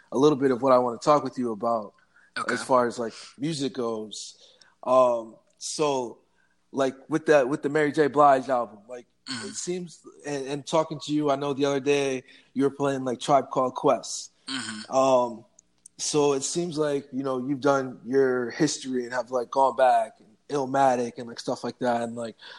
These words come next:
Speaker 1: listened to, like, a lot of, like, the classic albums.
Speaker 2: Mm-hmm.
Speaker 1: So, like, I know, like, when I was young, my dad probably was the, the person who I would look at as kinda who, like, introduced me to really, like, I guess,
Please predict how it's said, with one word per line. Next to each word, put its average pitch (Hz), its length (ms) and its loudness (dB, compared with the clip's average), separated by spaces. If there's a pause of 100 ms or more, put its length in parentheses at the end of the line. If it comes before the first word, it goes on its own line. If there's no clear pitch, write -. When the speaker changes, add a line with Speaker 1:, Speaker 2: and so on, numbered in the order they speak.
(140)
Speaker 1:
listened 139 380 0
to, 131 100 -2
like, 113 180 0
a 120 40 0
lot 127 240 6
of, 117 160 2
like, 110 100 -2
the 117 80 -16
classic 131 480 2
albums. 113 560 0
Speaker 2:
Mm-hmm. 101 260 -10 (380)
Speaker 1:
So, - 380 -4
like, 127 260 -2 (400)
I 156 140 4
know, 151 180 2
like, 139 300 2
when 139 140 -2
I 151 100 4
was 135 180 -2
young, 123 300 -6 (320)
my 135 160 0
dad 139 460 4
probably 127 280 -4
was 127 220 -12
the, 123 120 -14 (120)
the 135 100 -14
person 131 520 -6
who 127 200 -4
I 135 100 8
would 123 140 2
look 127 220 -4
at 120 400 -4 (100)
as 127 180 -8
kinda 135 260 -6
who, 131 240 -2
like, 120 260 -8
introduced 135 580 0
me 123 300 -4
to 123 360 0 (520)
really, 135 480 2 (340)
like, 110 280 -2 (440)
I - 120 -6
guess, - 500 0